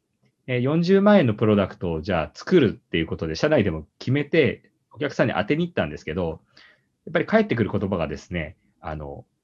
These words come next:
もう生産管理システムとか基幹システムとバッチリつなぎ込んで、もうありとあらゆるものをデジタル化すると。そういうレベルだったら払ってもいいけどねっていう言葉が返ってきて、で、それを社内に持ち帰ったところで、当時、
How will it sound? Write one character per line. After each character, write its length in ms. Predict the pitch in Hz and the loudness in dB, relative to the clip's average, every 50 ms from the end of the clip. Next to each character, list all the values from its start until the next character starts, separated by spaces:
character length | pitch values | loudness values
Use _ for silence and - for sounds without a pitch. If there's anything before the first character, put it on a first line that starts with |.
| _ 113 | _ -18
も 80 | - - | -18 -14
う 20 | |
生 180 | - - 165 170 | -4 -2 -2 0
産 200 | - 185 170 165 | 2 0 -2 0
管 200 | - 175 160 160 | 0 0 0 0
理 80 | 160 | 0
シ 140 | 151 - 170 | -2 -2 -6
ス 80 | - - | -2 -2
テ 80 | 117 | -2
ム 80 | 95 87 | -2 -2
と 80 | 82 | -4
か 80 | 78 76 | -8 -10
基 180 | - - - - | -10 -10 -2 -2
幹 140 | 147 147 | 0 0
シ 140 | 135 - 160 | 0 -2 -6
ス 60 | - | -4
テ 80 | - 101 | -4 -6
ム 60 | 85 | -6
と 140 | 78 78 71 - _ | -6 -8 -12 -6 _
バ 120 | - 101 | -6 -6
ッ 40 | - | -6
チ 140 | - - 147 | -4 -2 -2
リ 100 | 117 104 | -2 -2
つ 160 | - - 92 | -4 -4 -2
な 160 | 90 90 90 | -2 -2 -2
ぎ 80 | 87 87 | -4 -6
込 160 | - 98 90 | -6 -6 -6
ん 140 | 82 76 76 | -6 -4 -2
で、 320 | 101 107 101 87 - - _ _ _ _ _ _ _ | 0 0 0 0 -2 -8 _ _ _ _ _ _ _
も 100 | - - | -10 -4
う 20 | - | 0
あ 60 | 165 | 2
り 100 | 202 208 | 2 2
と 80 | 202 175 | 2 2
あ 40 | 165 | 2
ら 120 | 165 165 | 4 4
ゆ 60 | 165 | 4
る 60 | 160 156 | 2 2
も 100 | 156 156 | 0 0
の 80 | 170 | 2
を 60 | 175 127 | 2 2
デ 100 | 107 104 | 2 0
ジ 80 | 101 | 0
タ 80 | - 101 | 0 -2
ル 60 | 101 | -2
化 80 | 98 - | -2 -6
す 120 | - - | -6 -8
る 80 | 82 73 | -8 -8
と。 160 | - - - _ _ _ _ _ _ _ _ _ _ _ _ | -12 -16 -16 _ _ _ _ _ _ _ _ _ _ _ _
そ 240 | _ - - - 196 | _ -20 -4 0 2
う 60 | 202 | 2
い 80 | 208 214 | 4 4
う 40 | 214 | 6
レ 80 | 220 | 6
ベ 120 | 214 220 214 | 6 8 8
ル 60 | 208 | 8
だ 60 | 202 | 6
っ 100 | 202 208 | 4 4
た 120 | - 233 | 2 4
ら 300 | 214 151 101 90 - - _ _ _ _ _ _ _ _ _ | 4 6 4 2 -2 -8 _ _ _ _ _ _ _ _ _
払 180 | - - 127 131 | -2 2 2 2
っ 80 | 127 | 2
て 100 | - 110 | 0 0
も 80 | 90 95 | 0 0
い 80 | 95 90 | -2 0
い 40 | |
け 100 | - - | -2 -4
ど 100 | - 76 | -4 -2
ね 80 | 92 135 | -2 -2
っ 280 | 165 - _ _ _ _ | -2 -4 _ _ _ _
て 80 | - 98 | 0 0
い 60 | 87 | 0
う 60 | 82 | 0
言 180 | - - 107 101 | -2 -2 0 0
葉 60 | 87 | 0
が 80 | 82 | -2
返 160 | 78 - 92 90 | -2 -4 -6 -8
っ 40 | |
て 140 | 82 - 80 | -6 -8 -10
き 80 | 69 - | -10 -4
て、 320 | - 90 82 78 80 - _ _ _ _ _ _ _ _ _ | -2 -2 -2 -2 -4 -10 _ _ _ _ _ _ _ _ _
で、 80 | - - | -6 -4
そ 100 | - 160 | -2 -2
れ 60 | 175 | -2
を 20 | |
社 140 | 165 - 214 | 4 6 6
内 140 | 208 151 110 | 6 8 6
に 40 | 98 | 2
持 140 | 95 95 | 0 -2
ち 100 | - - | -4 0
帰 80 | - 156 | 0 2
っ 100 | 156 160 | 0 0
た 240 | - - - - 151 | -2 -6 -4 -2 0
と 120 | 185 175 | 2 2
こ 80 | 165 175 | 2 4
ろ 120 | 151 107 | 2 2
で、 280 | 90 98 95 85 82 - _ _ _ _ _ _ _ | 2 0 -2 -2 -4 -10 _ _ _ _ _ _ _
当 160 | 190 185 170 | 4 4 4
時、 300 | 127 110 90 80 - | 4 2 -2 -2 -6